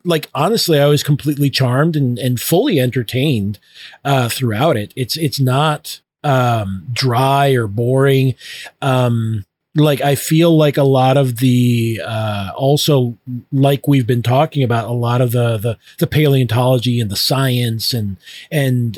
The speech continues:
and, you know, like, the, the actual stuff that we know, know, um,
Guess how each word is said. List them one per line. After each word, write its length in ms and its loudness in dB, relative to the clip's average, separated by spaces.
and, 580 -4
you 160 0
know, 40 2
like, 220 0
the, 200 0
the 300 -2
actual 720 2
stuff 400 0
that 160 -4
we 180 0
know, 500 2
know, 540 -2
um, 460 0